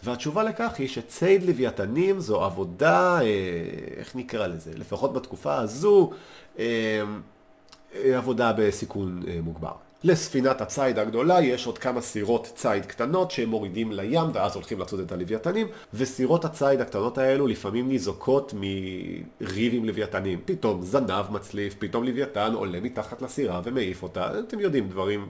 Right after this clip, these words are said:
אה, נורמליים, סך הכל. אה, ובואו לא נשכח שאם נגיד חיברתם צלצל ללוויתן, ואז פתאום הוא גורר אתכם יחד עם הסירה, וזה גם יכול לעשות לסירה קצת נזק. אז האסקס עוצרת כדי לשפץ את סירות הציד שלה,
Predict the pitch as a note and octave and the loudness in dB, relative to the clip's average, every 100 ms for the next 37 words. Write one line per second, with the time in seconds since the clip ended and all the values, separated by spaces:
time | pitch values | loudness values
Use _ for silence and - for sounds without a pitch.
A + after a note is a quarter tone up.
0 | - - G2 G#2 G2 - _ - G#2+ G2+ | -10 -6 -4 -4 -8 -12 _ -12 -4 -2
1 | G2 G#2 G2 F2 E2+ - _ - - F2 | 0 2 0 -2 -8 -14 _ -14 -10 -10
2 | G2+ - F2 - - B2 C3 G2+ A2 B2 | -10 -16 -16 -18 -4 6 6 6 6 6
3 | B2 A2+ - B2 - F#2+ G#2 F#2+ F2+ F#2 | 6 2 0 0 0 -4 -4 -6 -8 0
4 | G#2 G#2 G#2+ F#2 G2 F#2+ A#2+ B2 A2 G#2 | 2 2 0 -2 -6 -4 0 2 2 0
5 | G2 G2 C3+ C#3 G#2+ G#2+ - - A2+ A2+ | -2 0 4 4 4 0 -2 -4 -2 0
6 | G#2+ G#2+ C#3 D#3 C#3+ B2+ G#2+ A#2 B2+ A#2+ | 2 4 6 6 4 0 0 0 0 0
7 | A2+ A#2 A#2 D3 C3+ A#2+ A#2 C3+ C#3 C3 | 0 -2 2 4 4 0 0 0 0 2
8 | C#3 C#3 - - - D3+ D#3 D3 C#3 C#3+ | 2 2 -8 -12 -4 -2 -2 -4 -2 0
9 | C#3 C#3 C3+ C3 B2 A#2 - F#3 F#3 G#2+ | 2 2 0 2 2 2 2 4 4 2
10 | G#2+ A#2+ B2 B2 - - G2+ - A#2 F#2 | 0 0 -2 -6 -8 -12 -10 0 2 0
11 | E2+ F#2 F2 F2 F#2 - - A#2 A#2 - | -4 -8 -6 -6 -6 -8 0 0 0 -8
12 | F#2 - - F#2+ G#2 - F2 E2+ - D#3+ | -10 -8 -6 -2 -2 -2 -4 -4 0 0
13 | D#3+ - D#3+ | 0 0 0